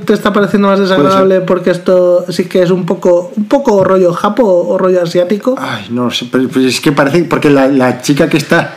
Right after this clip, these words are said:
Speaker 2: en Hooters parece que tiene poder sobre ti, mientras que la que está en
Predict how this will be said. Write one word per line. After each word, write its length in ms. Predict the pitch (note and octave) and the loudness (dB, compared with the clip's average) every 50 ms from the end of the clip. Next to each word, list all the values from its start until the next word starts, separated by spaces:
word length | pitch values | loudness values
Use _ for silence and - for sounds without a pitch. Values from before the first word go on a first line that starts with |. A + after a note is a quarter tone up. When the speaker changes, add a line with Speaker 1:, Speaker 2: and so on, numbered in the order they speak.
| - - - | -12 -6 -4
Speaker 2:
en 100 | C3+ C3+ | -4 0
Hooters 340 | - D#3+ D#3 - F3+ E3+ | 0 0 0 2 0 0
parece 300 | - - B2+ C#3 C#3 C#3+ | 0 -2 -2 0 0 -2
que 40 | C#3 - - F3 - - - - - - | -2 -4 -10 -14 -14 -14 -16 -14 -6 0
tiene 220 | D#3 D3 D3+ E3 | 2 2 2 2
poder 280 | D#3+ C#3 B2+ B2 C#3 C#3+ | 0 0 0 2 2 0
sobre 340 | - - D#3 C#3+ B2 A#2+ A2 | 0 0 0 2 2 2 0
ti, 340 | - - E3+ D3 F#2+ - - - - - - - - - - - - | 0 2 0 0 0 -2 -8 -16 -14 -14 -14 -14 -14 -20 -10 -4 0
mientras 260 | B2 A2+ G#2 A#2+ - | 0 0 0 -2 -4
que 100 | - A#2+ | -2 0
la 80 | A#2 | 0
que 60 | G#2+ A2+ | 0 -2
está 280 | - - - C#3 D3 D3 | -4 -2 0 0 2 2
en 260 | D3 D3 D3+ F3 | 2 2 0 0